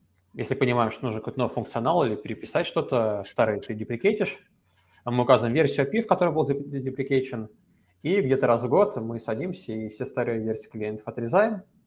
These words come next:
То есть мы понимаем, в какой версии A P I этот endpoint, а, был признан деприкейт. Если там прошёл год, а, мы просто его удаляем и, соответственно, проставляем минимально поддерживаемую версию A P I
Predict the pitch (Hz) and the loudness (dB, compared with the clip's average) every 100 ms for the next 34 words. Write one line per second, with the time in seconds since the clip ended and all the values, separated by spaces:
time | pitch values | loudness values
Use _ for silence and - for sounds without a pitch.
0 | _ - 117 117 117 113 107 98 - 123 | _ -14 -12 -6 -2 0 -2 -2 -4 0
1 | 113 110 - 110 - 107 101 101 110 104 | 0 -2 0 -2 -2 -4 -6 -8 -12 -6
2 | 110 104 - _ _ _ _ 107 101 101 | -6 -6 -10 _ _ _ _ -6 -6 -6
3 | 107 - 104 107 - 131 226 247 - - | -6 -4 -6 -6 -4 -2 -2 -2 -2 -4
4 | - 107 110 - 120 202 220 - _ _ | -8 -4 -2 -2 2 4 2 -2 _ _
5 | _ _ _ 113 101 101 123 151 131 139 | _ _ _ -4 -2 -2 -2 0 0 0
6 | 117 107 107 110 190 165 107 - 127 143 | 2 2 4 4 4 2 -2 -6 -6 -6
7 | - - - 107 147 123 107 107 127 113 | -6 -4 0 2 2 0 -2 0 0 0
8 | 110 113 113 107 110 - 104 98 107 | -2 0 -2 -2 -4 -4 -4 -4 -6